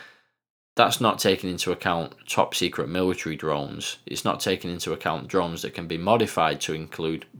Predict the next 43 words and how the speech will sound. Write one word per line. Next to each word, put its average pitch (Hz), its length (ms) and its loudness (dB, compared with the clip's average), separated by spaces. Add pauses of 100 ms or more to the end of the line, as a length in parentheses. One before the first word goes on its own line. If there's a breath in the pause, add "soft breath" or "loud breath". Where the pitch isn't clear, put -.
bigger 90 180 0
battery 95 380 -2
capacity - 600 -6
and 76 120 -8
things 78 260 -6
like 71 240 -4
that. 98 300 0 (720 loud breath)
You 95 120 2
know, 85 200 -2
drones 104 500 4
can 98 160 -2
be 90 100 2
modified. 85 800 2
If 101 220 -6
you 101 80 0
look 117 220 6
at 80 80 -2
the 90 80 -4
drone 92 480 0
community, 90 760 -2 (360 loud breath)
people 95 320 0
modify 90 500 2
drones 82 400 -2
all 85 160 2
the 78 120 -6
time 85 480 0
to 78 140 0
allow 82 240 2
them 80 140 -6
to - 140 -8
go 73 160 -2
faster, 95 560 2
to - 140 -2
allow 82 180 2
them 82 180 -6
to 85 160 0
operate 82 320 2
at 64 140 0
lower 76 180 2
temperatures 90 800 -2
and 80 80 -8
so 90 260 2
on. 76 220 0